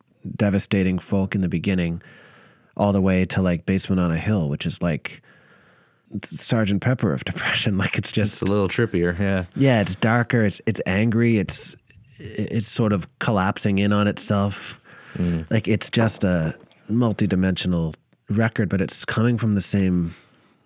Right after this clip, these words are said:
Speaker 1: like, kind of the same well, you know? And that's what, like, I think for me, I realized, like, yeah, I still have a lot of those same signposts, and I can visit those things if and when I want to, but that well isn't what I thought it was.
Speaker 2: Mm.
Speaker 1: And there were parts of that,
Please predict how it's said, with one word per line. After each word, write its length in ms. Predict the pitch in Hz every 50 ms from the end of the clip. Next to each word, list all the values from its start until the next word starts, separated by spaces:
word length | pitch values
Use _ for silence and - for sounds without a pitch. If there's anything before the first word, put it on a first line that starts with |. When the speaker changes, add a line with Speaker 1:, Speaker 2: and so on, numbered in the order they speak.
| _ _ _ _ _ _ _ _ _ _ -
Speaker 1:
like, 220 | 92 82 - -
kind 200 | - - 131 123
of 60 | 110
the 60 | 90 95
same 280 | - - 113 101 95
well, 320 | 92 101 127 131 101 76 85
you 100 | 82 76
know? 260 | 71 76 104 107 92 -
And 400 | - 101 95 95 92 90 - - - - - - - - - - - - - - - - - - - - - - -
that's 260 | 117 113 110 - -
what, 220 | 117 107 101 - -
like, 200 | 104 101 95 90
I 80 | 92 95
think 300 | - 113 107 95 - -
for 380 | - - _ - - - 117 107
me, 160 | 117 123 113
I 40 | 98
realized, 520 | 95 104 104 104 101 90 85 87 80 -
like, 180 | 90 90 82 - _ - - -
yeah, 200 | - 104 110 101
I 60 | 95 92
still 200 | - - 110 92
have 180 | 107 113 104
a 40 | 101
lot 160 | 95 90 90
of 60 | 90
those 160 | 87 85 82 -
same 220 | - 90 85 82
signposts, 540 | - - 87 95 98 - - 98 85 - -
and 80 | 87
I 60 | 69 -
can 160 | - 87 87
visit 300 | 87 98 85 95 92 -
those 200 | 92 87 80 -
things 420 | - 90 85 82 82 80 - - - - -
if 160 | 95 - -
and 120 | 92 92
when 140 | 90 87 82
I 100 | 82 80
want 260 | 78 82 92 95 90 -
to, 160 | 107 87 80
but 300 | 82 - 92 85 - - - - - - - - - - _ - _ _ _ _ -
that 160 | 113 92 85
well 260 | 98 107 104 101 98
isn't 200 | 92 85 92 67
what 120 | 80 87
I 80 | 85 82
thought 280 | - - 90 85 85 78
it 80 | -
was. 440 | - 64 58 64 - - - - - _ _ _ _ _ _ _ _ _ _ _ -
Speaker 2:
Mm. 440 | 120 101 92 92 90 87 82 80 87
Speaker 1:
And 120 | 113 110 107
there 100 | 104 101
were 80 | 95
parts 380 | 87 - - 104 101 90 - -
of 100 | 92 80
that, 300 | 92 87 87 82 -